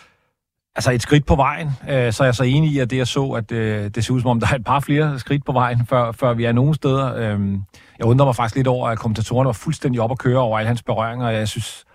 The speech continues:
mange af dem så ud, som om han ikke var fuldstændig klar over, hvad han egentlig lavede. Men der er jo ingen tvivl om, at han har noget fysik, og han har også noget erfaring, og han har, øh, øh,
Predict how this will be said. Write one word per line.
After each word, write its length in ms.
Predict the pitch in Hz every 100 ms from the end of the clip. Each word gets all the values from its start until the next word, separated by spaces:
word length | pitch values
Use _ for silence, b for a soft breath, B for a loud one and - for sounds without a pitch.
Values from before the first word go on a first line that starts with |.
| -
mange 280 | 107 135
af 60 | 117
dem 100 | 131
så 100 | 127
ud, 120 | 123
som 120 | 110
om 80 | 110
han 60 | 110
ikke 100 | 120
var 60 |
fuldstændig 460 | 123 165 147 135 110
klar 140 | 127
over, 180 | 107 110
hvad 100 | 107
han 60 | 107
egentlig 180 | 117 117
lavede. 240 | 107 123 b b
Men 260 | 117 117 95 B B B B B
der 60 | 113
er 60 |
jo 40 | 135
ingen 100 | 156
tvivl 160 | 175
om, 120 | 143 120
at 60 |
han 100 | 110
har 160 | 120 147
noget 180 | 143 117
fysik, 380 | 117 151 156
og 140 | 139 110
han 120 | 107
har 120 | 117
også 220 | 117 123 -
noget 140 | 127
erfaring, 480 | 98 135 92 127 123
og 80 | 107
han 100 | 101
har, 280 | 123 120
øh, 240 | 107 104 98
øh, 320 | 95 - 101